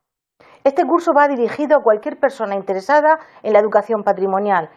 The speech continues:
en la educación y los museos. Trabajaremos visionando contenido multimedia, con lec-, con lecturas de textos de ampliación, en colaboración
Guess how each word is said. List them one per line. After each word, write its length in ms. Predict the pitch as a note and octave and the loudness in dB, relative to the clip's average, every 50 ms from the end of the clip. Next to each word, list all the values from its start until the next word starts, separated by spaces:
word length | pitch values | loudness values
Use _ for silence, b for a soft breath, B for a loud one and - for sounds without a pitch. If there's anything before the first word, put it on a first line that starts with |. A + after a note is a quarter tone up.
| b b b | b b b
en 100 | F#3 F#3 | -4 -2
la 60 | F#3 | -2
educación 580 | F#3 F#3 F3+ F#3 F#3 - - C4+ D4 D#4+ E4 D#4+ b b b b b | -2 0 0 -2 -2 -2 -2 -2 -2 -2 -2 -6 b b b b b
y 80 | - A#3 | 0 0
los 120 | A#3+ B3 | 2 2
museos. 600 | C4 C4+ B3+ - C4 A#3 F#3 D#3 D3+ - _ _ _ _ _ _ _ _ _ _ _ b b b b b | 2 -2 -2 0 0 0 0 -2 -4 -8 _ _ _ _ _ _ _ _ _ _ _ b b b b b
Trabajaremos 720 | - A3 A#3 A3 A#3 - - A#3+ B3 C#4+ D4+ E4+ F#4 F4+ - b b b b | 0 2 2 2 2 0 0 -2 0 0 -2 -2 -4 -6 -8 b b b b
visionando 640 | G#3 B3 A3+ A3+ B3 A#3+ C4 D4 D4+ D4+ E4+ E4 E4+ | -4 -4 0 0 2 2 2 0 0 0 -2 0 2
contenido 520 | - A3+ G#3+ G#3+ A3+ A3 A3+ B3 B3 A#3 | 2 0 0 0 -2 0 2 2 2 2
multimedia, 760 | A3+ A3+ A3+ A3+ A#3 B3 A#3 A#3+ A#3 G#3 F3+ F3 E3 D#3+ B B B B B B | 2 0 -4 -2 -2 0 2 2 2 2 0 -4 -6 -8 B B B B B B
con 160 | B - A3 G#3 | B 0 2 2
lec-, 200 | G#3 - _ _ _ _ _ - - | 0 -4 _ _ _ _ _ -18 -8
con 160 | - A3+ A3+ | -2 -2 0
lecturas 540 | G#3+ G#3+ A3 A3 - D#4+ D#4+ F4 F#4 F4+ - - _ _ _ _ _ _ _ - | 0 -2 -6 -8 -8 -2 2 2 2 0 -2 -12 _ _ _ _ _ _ _ -8
de 160 | G3+ F#3 G3+ | -2 0 0
textos 360 | G3 C#4+ D4 C#4+ C#4+ - C4 | 2 2 0 2 2 0 0
de 120 | A3 A3+ G#3+ | 4 4 2
ampliación, 720 | G#3 G#3 A3 A3 A3+ A3+ A3+ - C#4+ C#4 A3+ E3+ D#3+ D3+ b b b b b b b b b b _ _ _ _ _ - | 2 2 0 2 2 2 2 0 0 2 2 2 -2 -6 b b b b b b b b b b _ _ _ _ _ -4
en 100 | - A#3 | -4 -2
colaboración 720 | A3 A#3 A#3 G#3+ G3+ G#3 G#3 G#3 G3+ - - D4 D#4+ F4 | 2 2 4 4 4 4 2 -2 -2 -4 -6 -2 -2 -2